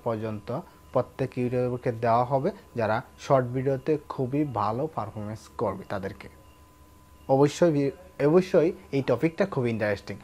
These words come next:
পনেরো সেকেন্ড থেকে ষাট সেকেন্ড পর্যন্ত একটা ভিডিও তৈরি করতে হবে এবং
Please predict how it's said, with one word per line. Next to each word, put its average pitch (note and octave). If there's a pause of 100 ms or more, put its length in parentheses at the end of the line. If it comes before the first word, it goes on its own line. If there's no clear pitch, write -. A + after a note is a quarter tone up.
(440)
পনেরো D#3+
সেকেন্ড G#3+
থেকে A3+ (360)
ষাট C#3+
সেকেন্ড E3
পর্যন্ত D#3+
একটা C3+
ভিডিও A#2+
তৈরি C#3
করতে D3
হবে D#3+ (220)
এবং F3+